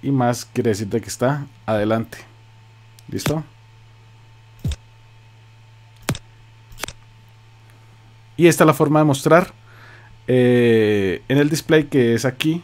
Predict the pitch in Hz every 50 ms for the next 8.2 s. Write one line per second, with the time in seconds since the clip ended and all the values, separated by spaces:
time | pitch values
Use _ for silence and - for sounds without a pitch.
0 | - - 120 110 104 - - - 131 131 139 139 - - - - - - - -
1 | - - - - - - - - - 135 127 120 120 117 113 110 110 107 - -
2 | 120 131 127 131 - 139 123 120 113 113 - - 143 151 156 160 143 - - 113
3 | 110 113 113 - - 170 170 147 131 - - - 120 113 98 - 104 113 117 123
4 | - - - 139 139 139 135 135 135 135 131 131 123 - 123 113 113 - 110 107
5 | 107 113 120 117 - - - - - - - - - - - 113 123 135 135 131
6 | 131 127 123 131 139 143 139 - - - - - - - - - - - - -
7 | - - - 131 147 147 - 151 151 143 143 143 147 143 143 143 139 135 135 139
8 | 135 135 - -